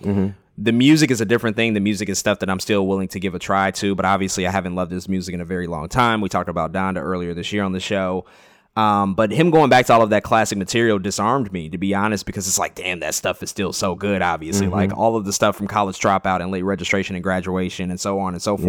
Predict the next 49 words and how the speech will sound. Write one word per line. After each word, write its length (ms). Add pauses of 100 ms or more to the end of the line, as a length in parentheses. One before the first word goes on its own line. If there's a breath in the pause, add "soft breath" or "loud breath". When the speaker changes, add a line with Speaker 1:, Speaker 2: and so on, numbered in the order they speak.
(120)
Speaker 1:
Yeah. 40
Speaker 2:
is 80
still 240
amazing 540
music. 480 (300 loud breath)
So 120
when 160
you 120
hear 320
it, 280
and 400
on 140
top 220
of 40
the 60
fact 240
that 80
we 80
haven't 240
heard 180
it 60
in 80
such 220
a 40
long 220
time, 280
it's 120
like, 240
oh 160
my 160
God, 480 (480 soft breath)
this 160
man 160
has 100
given 240
us 120
some 120
of 60
the 80
biggest 300
hits 260
in 80
hip 220
hop 260
in 60
the 60
past 260
twenty 240
years. 520